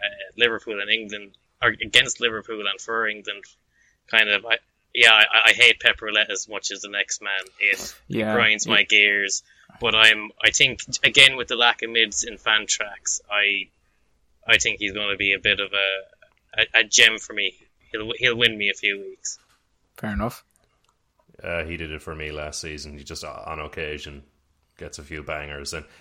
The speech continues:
Speaker 3: if you have the room for him, if, if you can afford to, like, have him drop to the bench or whatever, it's pretty nice.
Speaker 1: Yeah, like,
Speaker 3: Um,
Speaker 1: he was injured when I, uh, drafted him, so I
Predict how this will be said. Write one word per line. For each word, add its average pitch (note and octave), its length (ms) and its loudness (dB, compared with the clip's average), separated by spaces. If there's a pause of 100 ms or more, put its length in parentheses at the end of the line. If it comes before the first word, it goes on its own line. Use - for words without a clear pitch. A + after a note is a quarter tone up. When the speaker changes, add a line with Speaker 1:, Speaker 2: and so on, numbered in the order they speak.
Speaker 3:
if F#2+ 140 -6
you G2 60 -6
have A#2 160 -2
the G2 80 -4
room F#2 240 -4
for F2 140 -8
him, C#2+ 120 -10
if, D2 160 -12
if E2+ 160 -14
you F2 60 -10
can E2 120 -10
afford F2 380 -8
to, E2+ 80 -12
like, D2+ 280 -10 (340)
have F2 160 -4
him D2+ 140 -12
drop D2+ 240 -8
to F2 60 -12
the D#2 80 -16
bench D2+ 340 -14
or D2 60 -18
whatever, D2 280 -14 (600)
it's - 120 -12
pretty D#2 260 -8
nice. D2+ 340 -12 (440)
Speaker 1:
Yeah, B2+ 320 0
like, A#2 200 0
Speaker 3:
Um, D#2+ 160 -14 (220)
Speaker 1:
he C3 120 -6
was C3 140 -2
injured B2+ 260 2
when A#2+ 120 0
I, A2 220 6 (160)
uh, G#2+ 140 2
drafted A#2 460 4
him, G2+ 100 -8
so G#2+ 200 -2
I G2+ 140 0